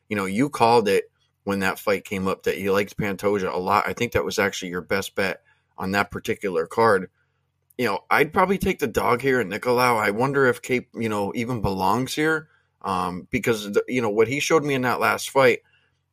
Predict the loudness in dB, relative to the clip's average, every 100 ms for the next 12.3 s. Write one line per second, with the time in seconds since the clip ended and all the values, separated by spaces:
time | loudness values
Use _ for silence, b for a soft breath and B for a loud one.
0 | -4 -4 2 4 4 0 -4 -4 -4 -2
1 | 2 2 0 -8 -14 -18 -8 -6 -4 -4
2 | -4 -2 -4 2 4 4 2 -14 _ _
3 | _ _ _ _ _ _ _ _ -2 2
4 | 2 2 0 0 2 2 4 4 4 2
5 | 2 4 -2 2 4 6 4 2 -2 -8
6 | _ _ _ _ _ -2 -2 0 -4 -4
7 | -8 -16 _ _ b b b -10 -8 0
8 | 4 4 4 4 2 -2 -10 -14 -20 -20
9 | _ -2 2 4 4 2 4 4 4 6
10 | 6 6 4 2 2 2 0 -2 -6 -6
11 | -4 -2 -2 -4 -4 -4 -2 -2 0 0
12 | 0 -2